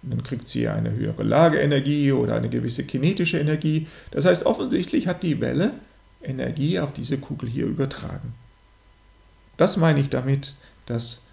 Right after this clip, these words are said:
mit einer Welle Energie übertragen wird. Was ich da gemalt habe, ist nicht die einzig mögliche Form einer Welle.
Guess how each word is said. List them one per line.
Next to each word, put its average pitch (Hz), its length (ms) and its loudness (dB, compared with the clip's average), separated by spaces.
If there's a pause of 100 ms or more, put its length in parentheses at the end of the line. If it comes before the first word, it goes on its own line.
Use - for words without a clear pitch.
(280)
mit 127 320 -2
einer 135 300 0
Welle 135 400 -2 (340)
Energie 143 420 0
übertragen 104 680 -6
wird. - 180 -14 (3000)
Was 165 140 4
ich 214 120 6
da 220 120 10
gemalt 143 440 6
habe, 214 240 0
ist - 180 -2
nicht 165 320 0
die - 220 -4 (160)
einzig 139 460 -2
mögliche 127 560 -4
Form 104 380 -4
einer 104 260 -4
Welle. 110 300 -6